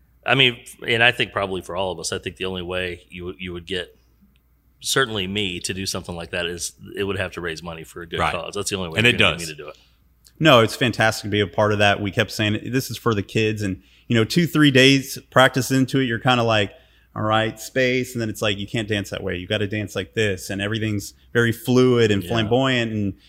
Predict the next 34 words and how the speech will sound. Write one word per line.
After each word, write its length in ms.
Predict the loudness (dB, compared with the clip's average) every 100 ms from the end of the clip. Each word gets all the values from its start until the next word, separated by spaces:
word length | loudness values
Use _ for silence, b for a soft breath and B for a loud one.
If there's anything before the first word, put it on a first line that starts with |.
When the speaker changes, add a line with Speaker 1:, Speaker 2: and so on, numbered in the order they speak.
| b b
Speaker 3:
extra. 520 | 2 2 0 2 2
And 160 | 4 2
then 260 | 2 0 -6 _ _ _ _ -12
by 220 | 2 6 6
three, 440 | 2 -6 2 2
four 220 | 4 4
days 300 | 6 6 6
in, 120 | 2
you're 100 | 2
just 200 | 0 -2
like, 260 | 0 -2 -2 _ _
"Here 200 | 6 6
we 100 | 8
go." 260 | 6 6 4
You 100 | 4
know, 220 | 4 2
just, 400 | -2 -6 -10 _ _ _ _ _ _
"We're 120 | 4 4
throwing, 520 | 6 6 6 4 4
we're 100 | 2
spinning, 460 | 2 0 2 4 4
we're 140 | 4
dancing." 580 | 4 2 2 0 -2 0
And, 420 | 0 2 2 -2
um, 320 | -2 -4 -4 -4
it 60 |
was 120 | -2 -2
a 60 |
ton 180 | -2 -2
of 60 | -2
fun, 280 | -2 -2 -2
you 100 | 0
know. 200 | 2 2
And 180 | 0